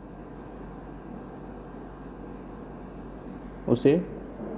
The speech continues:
ओपन कर लीजिए। उसके बाद आपको सेटिंग ऑप्शन में जाना है। यहाँ पास आपको सेटिंग ऑप्शन दिख रहा होगा,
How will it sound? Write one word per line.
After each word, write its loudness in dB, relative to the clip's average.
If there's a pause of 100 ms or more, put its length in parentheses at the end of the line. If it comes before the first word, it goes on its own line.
(380)
ओपन 12
कर 12
लीजिए। 8 (1400)
उसके 12
बाद 12 (2750)
आपको 8 (3000)
सेटिंग 10
ऑप्शन 8
में 10
जाना 12
है। 4
यहाँ 10
पास 8
आपको 8
सेटिंग 10
ऑप्शन 10
दिख 8
रहा 12
होगा, 8